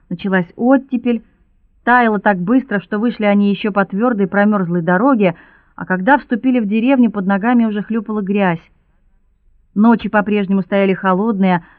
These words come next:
а спать в старых, развалившихся амбарах на земляном полу было несладко. В деревне не оказалось воды.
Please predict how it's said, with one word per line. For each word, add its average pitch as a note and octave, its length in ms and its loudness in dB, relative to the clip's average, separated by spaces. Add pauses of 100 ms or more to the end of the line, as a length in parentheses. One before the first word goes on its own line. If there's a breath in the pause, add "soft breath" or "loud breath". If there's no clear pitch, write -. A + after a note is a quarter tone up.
(180 soft breath)
а F#3+ 100 -2
спать G#3+ 280 0
в - 120 -20
старых, A3 480 2
развалившихся F#3+ 720 -2
амбарах F#3 460 2
на E3+ 80 -2
земляном F3 420 -2
полу F3 340 -4
было F3 200 -4
несладко. F#3 680 -6 (1900)
В F#3+ 140 2
деревне D4+ 400 6
не C#4 100 10
оказалось C4+ 500 2
воды. F#3 480 2